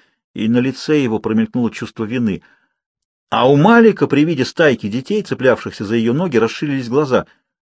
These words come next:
"Какая удача! Я мог бы использовать парочку этих образцов", —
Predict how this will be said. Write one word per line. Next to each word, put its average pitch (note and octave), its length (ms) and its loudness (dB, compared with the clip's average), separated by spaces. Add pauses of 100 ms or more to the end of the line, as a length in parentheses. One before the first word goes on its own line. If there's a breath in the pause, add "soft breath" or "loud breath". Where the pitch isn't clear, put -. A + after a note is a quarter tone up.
(180)
"Какая F3+ 360 2
удача! G#3 420 2
Я A#2+ 140 2
мог F#3+ 160 4
бы F#3 100 2
использовать E3+ 540 2
парочку G3 400 2
этих - 180 -2
образцов", — D3+ 560 2